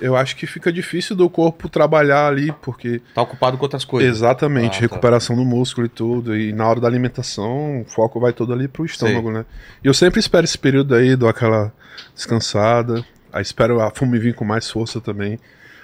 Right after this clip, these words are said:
Speaker 1: Porque é a época que a gente tá comendo bem mais ali, então
Speaker 2: É?
Speaker 1: geralmente eu também, eu ainda tô saciado da primeira refe-, da segunda
Speaker 2: Da,
Speaker 1: refeição.
Speaker 2: do pré-treino, né?
Speaker 1: É.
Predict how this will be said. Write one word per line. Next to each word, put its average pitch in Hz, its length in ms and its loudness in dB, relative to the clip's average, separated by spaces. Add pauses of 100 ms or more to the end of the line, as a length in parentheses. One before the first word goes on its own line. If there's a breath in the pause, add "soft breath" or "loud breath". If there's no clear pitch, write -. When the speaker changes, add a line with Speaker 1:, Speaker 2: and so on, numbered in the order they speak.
(280 loud breath)
Speaker 1:
Porque - 120 0
é 120 120 4
a 113 160 4
época 107 240 0
que - 100 -6
a 113 40 -8
gente - 100 -10
tá 107 100 0
comendo 110 280 0
bem 113 180 -2
mais 110 320 -2
ali, 101 240 -2
então 110 240 -8
Speaker 2:
É? 123 240 2 (640 loud breath)
Speaker 1:
geralmente 120 540 4
eu 117 80 2
também, 113 380 0
eu 113 100 2
ainda 110 200 0
tô 117 140 -2
saciado 113 580 2
da 113 120 2
primeira 110 400 -4
refe-, 117 220 -6
da 107 100 -2
segunda 117 320 -2
Speaker 2:
Da, 107 80 -2
Speaker 1:
refeição. 107 500 -4
Speaker 2:
do 123 60 -6
pré-treino, 113 540 -4
né? 104 120 0
Speaker 1:
É. 110 240 2